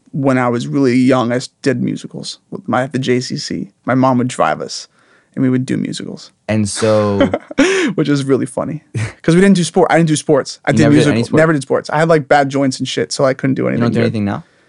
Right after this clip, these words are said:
Speaker 2: You box or
Speaker 1: Athletic. I, a little bit of boxing.
Speaker 2: Boxing's fun.
Speaker 1: So fun.
Speaker 2: It's the be-, I think it's the best physical exercise ever.
Speaker 1: Definitely.
Speaker 2: Hundred percent. Where do you do it? In L A?
Speaker 1: Yeah, the, um,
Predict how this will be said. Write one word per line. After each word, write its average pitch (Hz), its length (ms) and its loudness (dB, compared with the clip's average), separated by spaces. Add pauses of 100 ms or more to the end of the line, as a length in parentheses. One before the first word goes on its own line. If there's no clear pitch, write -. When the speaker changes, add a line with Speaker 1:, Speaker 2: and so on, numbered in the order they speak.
(360)
Speaker 2:
You 110 80 -12
box 95 240 2
or 147 40 4
Speaker 1:
Athletic. 135 440 4
I, 156 140 2
a 160 520 2
little 202 360 4
bit 190 100 4
of 165 60 2
boxing. 139 440 -2 (240)
Speaker 2:
Boxing's - 360 -10
fun. - 360 -18
Speaker 1:
So - 420 2
fun. 131 340 -4
Speaker 2:
It's 104 140 -8
the 98 100 -6
be-, 92 180 -4
I 117 100 2
think 135 140 -2
it's 117 120 -4
the 95 160 -8 (640)
best 127 500 2
physical 104 480 -4
exercise 95 580 -6 (640)
ever. 90 320 -6 (180)
Speaker 1:
Definitely. 151 500 0 (460)
Speaker 2:
Hundred 98 180 -2
percent. 85 260 -10
Where 110 120 2
do 117 40 2
you 107 60 0
do 107 100 -2
it? - 260 -10
In 95 60 -4
L 98 140 -2
A? 147 120 -6 (580)
Speaker 1:
Yeah, 143 300 4
the, 131 220 0
um, 127 540 0